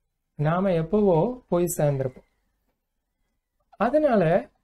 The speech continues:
ஒரு குழந்தைக்கு அப்பாவும் அம்மாவும் தான் உலகம். சிவபெருமானையும் பார்வதியும் எடுத்துக்கிட்டா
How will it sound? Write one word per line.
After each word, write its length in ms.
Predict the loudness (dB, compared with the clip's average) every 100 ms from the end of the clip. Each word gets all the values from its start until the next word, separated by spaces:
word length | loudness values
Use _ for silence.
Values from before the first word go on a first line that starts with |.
| _
ஒரு 280 | -2 -2 0
குழந்தைக்கு 800 | 0 0 2 0 -2 -2 -6 -2
அப்பாவும் 640 | -2 -2 0 0 0 0
அம்மாவும் 600 | 0 2 4 4 2 -2
தான் 160 | -4 0
உலகம். 420 | 2 2 0 -8 _ _ _ _ _
சிவபெருமானையும் 1080 | -6 2 4 4 2 2 2 2 0 -2 -2
பார்வதியும் 800 | 2 4 4 2 0 0 0 0
எடுத்துக்கிட்டா 680 | -2 -2 -2 -4 -2 -2 2